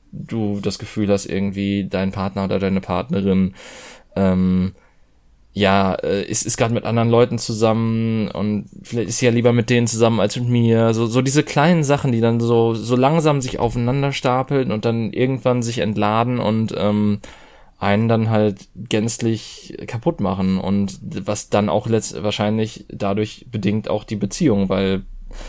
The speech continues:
langfristig, wenn du diese Gedanken hast, wirst du die dann noch irgendwann offen entladen, wenn du nicht zumindest, wenn du auch nicht unbedingt so die, die Art von Mensch bist, die in einer Beziehung darüber redet, was natürlich auch in gewisser Art und Weise sehr, ähm,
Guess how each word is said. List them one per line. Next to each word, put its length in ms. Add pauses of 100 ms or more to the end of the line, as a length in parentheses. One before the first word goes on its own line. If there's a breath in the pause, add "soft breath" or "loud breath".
(180 loud breath)
langfristig, 540
wenn 100
du 80
diese 240
Gedanken 380
hast, 180
wirst 220
du 80
die 320
dann 120
noch 160
irgendwann 540
offen 380
entladen, 760
wenn 160
du 60
nicht 380 (280)
zumindest, 500
wenn 120
du 240
auch 220
nicht 120
unbedingt 380
so 80
die, 240 (180)
die 340
Art 200
von 180
Mensch 260
bist, 300
die 320 (420 loud breath)
in 80
einer 80
Beziehung 380
darüber 300
redet, 240
was 160
natürlich 380
auch 180
in 160
gewisser 300
Art 120
und 140
Weise 260
sehr, 680
ähm, 640